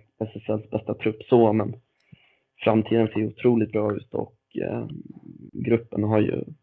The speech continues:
ja, men lätt fixat de tuffa matcherna.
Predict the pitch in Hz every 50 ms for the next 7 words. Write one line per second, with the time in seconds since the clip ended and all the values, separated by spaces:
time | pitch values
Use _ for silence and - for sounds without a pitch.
0 | _ _ _ _ _ _ _ _ _ _ _ _ _ _ _ - - 110 113 110
1 | 107 110 113 117 117 117 - - - - - 107 110 - - - 110 110 - -
2 | _ _ - - _ _ _ - 117 110 110 110 - 110 - - 110 110 110 107
3 | - - 110 110 107